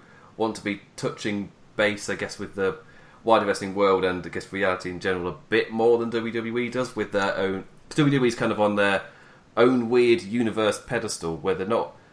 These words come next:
they're kind of connected, but not really. Whilst A E W seems to be a lot more grounded, but a lot more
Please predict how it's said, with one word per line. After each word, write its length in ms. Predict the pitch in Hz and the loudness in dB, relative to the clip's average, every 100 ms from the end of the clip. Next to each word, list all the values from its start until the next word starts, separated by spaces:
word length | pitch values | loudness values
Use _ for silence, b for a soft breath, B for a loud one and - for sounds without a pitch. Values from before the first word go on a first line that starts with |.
| _ | _
they're 100 | - | -12
kind 360 | - 151 180 127 | 2 4 4 0
of 80 | |
connected, 480 | - 110 95 - - | -6 -6 -6 -6 -10
but 140 | 107 110 | -8 -6
not 120 | 87 | -2
really. 420 | 104 95 78 76 b b b b b - | -2 -2 -4 -10 b b b b b 0
Whilst 380 | 101 95 - - - _ - | 4 4 2 -16 -20 _ -2
A 40 | |
E 40 | 131 | 0
W 200 | 131 117 | 0 -2
seems 380 | - 131 131 123 | -4 -2 0 -2
to 60 | 107 | -2
be 160 | 107 | 0
a 60 | 104 | 2
lot 200 | 107 95 | 0 0
more 180 | 98 92 | -2 -2
grounded, 400 | 110 101 95 87 | -2 0 -2 -6
but 80 | - | -2
a 80 | 107 | 0
lot 200 | 113 104 | 0 2
more 420 | 101 98 92 | 2 2 2